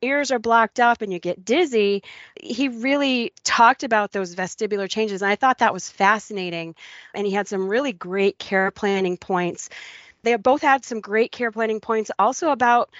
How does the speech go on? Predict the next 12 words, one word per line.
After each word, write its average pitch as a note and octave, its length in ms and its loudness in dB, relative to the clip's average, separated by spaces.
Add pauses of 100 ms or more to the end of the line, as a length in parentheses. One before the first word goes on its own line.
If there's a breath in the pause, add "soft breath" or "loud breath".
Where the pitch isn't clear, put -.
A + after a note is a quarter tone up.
(260 loud breath)
uh, A3+ 180 -2
cognition G#3+ 1000 -2 (120)
and G#3+ 520 2 (360 loud breath)
the A#3+ 340 0
amount A3+ 500 4
of A3 80 -8
time A3+ 540 0
that G#3 180 2
residents G#3 580 -2
take G#3+ 320 -6
to G#3+ 240 -8
respond, G3+ 960 -2